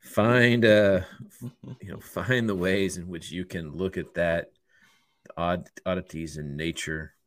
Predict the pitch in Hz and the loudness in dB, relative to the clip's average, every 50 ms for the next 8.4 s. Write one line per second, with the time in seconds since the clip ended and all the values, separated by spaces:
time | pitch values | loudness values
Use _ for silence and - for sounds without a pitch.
0 | _ _ _ - 78 73 73 71 69 67 - - - - 147 151 156 143 123 110 | _ _ _ -14 -10 -10 -8 -8 -8 -6 -6 -6 -4 -2 -2 0 2 2 0 0
1 | 101 101 - _ _ 95 - - 104 104 101 87 85 90 90 90 92 90 80 76 | -4 -6 -12 _ _ -16 -10 -6 -4 -4 -2 -2 0 0 0 2 0 0 -2 -4
2 | 71 - - 123 113 110 107 104 104 104 98 98 160 190 190 147 120 127 135 - | -2 2 2 4 4 4 2 2 2 2 6 10 12 12 12 12 12 10 6 2
3 | - _ _ _ _ _ _ _ _ _ _ - 123 139 120 87 - - - _ | -4 _ _ _ _ _ _ _ _ _ _ 0 2 2 2 2 -2 -8 -14 _
4 | _ - 127 147 160 151 147 135 135 165 180 127 87 - - - _ _ _ _ | _ 6 8 8 10 8 8 6 6 6 6 6 4 2 -6 -20 _ _ _ _
5 | _ _ _ _ _ _ _ _ _ _ _ _ _ _ _ _ _ _ _ _ | _ _ _ _ _ _ _ _ _ _ _ _ _ _ _ _ _ _ _ _
6 | _ _ _ _ _ _ _ _ _ _ _ _ _ _ _ _ _ _ _ _ | _ _ _ _ _ _ _ _ _ _ _ _ _ _ _ _ _ _ _ _
7 | _ _ _ _ _ _ _ _ _ _ _ _ - 120 127 139 143 139 135 101 | _ _ _ _ _ _ _ _ _ _ _ _ 2 4 6 6 6 6 4 6
8 | 101 - 117 92 82 73 71 69 | 6 6 6 4 2 0 -2 -4